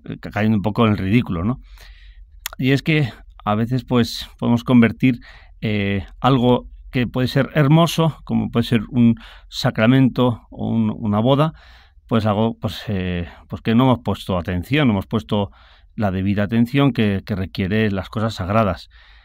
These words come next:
¿Qué es lo que les pasaba a los judíos en el templo de Jerusalén? Y lo que tú, Jesús, eh, querías corregir cuando fuiste al templo y, y dice el Evangelio de hoy que,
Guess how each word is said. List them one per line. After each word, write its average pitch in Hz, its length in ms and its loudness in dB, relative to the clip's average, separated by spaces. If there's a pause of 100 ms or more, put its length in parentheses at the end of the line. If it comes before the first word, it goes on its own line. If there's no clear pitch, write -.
(460)
¿Qué 147 100 2
es 135 60 2
lo 151 120 0
que 170 100 0
les 156 160 2
pasaba 151 400 4
a 156 40 6
los 127 420 0
judíos 135 580 0
en 139 80 4
el 110 160 4
templo 113 260 4
de 107 120 4
Jerusalén? 117 640 0 (420)
Y 113 100 -2
lo 107 140 0
que 104 120 -2
tú, 135 140 0
Jesús, 143 520 -2 (640)
eh, 98 340 -4 (220)
querías 113 320 -2
corregir 147 480 0 (200)
cuando 107 380 -2
fuiste 123 440 0
al 120 200 0
templo 147 420 2 (580)
y, 107 800 2 (100)
y 120 80 -2
dice 117 220 0
el 117 60 4
Evangelio 117 440 4
de 120 120 4
hoy 143 160 4
que, 98 340 0